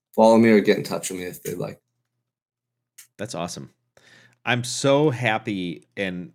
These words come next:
Speaker 2: excited that you would choose to have coffee, uh, with me. As we close this time out, I'm curious, uh, sometimes I ask this at the beginning, sometimes I ask at the end, what inspired you to have coffee with me?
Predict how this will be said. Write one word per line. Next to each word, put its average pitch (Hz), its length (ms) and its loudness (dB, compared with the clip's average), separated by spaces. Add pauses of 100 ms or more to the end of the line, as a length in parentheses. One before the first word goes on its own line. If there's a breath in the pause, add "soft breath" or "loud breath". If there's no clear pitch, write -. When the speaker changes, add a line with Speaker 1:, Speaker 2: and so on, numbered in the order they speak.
Speaker 2:
excited 95 640 -4
that 85 180 -8
you 85 640 -8
would 87 240 -8
choose 95 320 -8
to 90 100 -8
have 85 160 -8
coffee, 85 540 -6 (720)
uh, 85 260 -8
with 87 240 -8
me. 87 280 -6 (320 soft breath)
As 101 240 -2
we 147 420 -2 (180)
close 120 340 0
this - 280 -4
time 101 320 -4
out, 95 560 -8 (220)
I'm 101 160 -8
curious, 107 680 -2 (380)
uh, 80 380 -10
sometimes 143 420 -4
I 104 60 2
ask 101 180 -2
this 101 140 -8
at 85 40 -14
the 92 60 -10
beginning, 87 280 -4
sometimes 90 440 -10
I 78 40 -8
ask 85 220 -10
at 82 80 -12
the 90 140 -8
end, 85 140 -6 (1000 loud breath)
what 117 260 2
inspired 120 600 -2
you 107 100 -4
to 95 80 -4
have 95 300 -8
coffee 101 340 -6
with 92 180 -8
me? 98 260 -10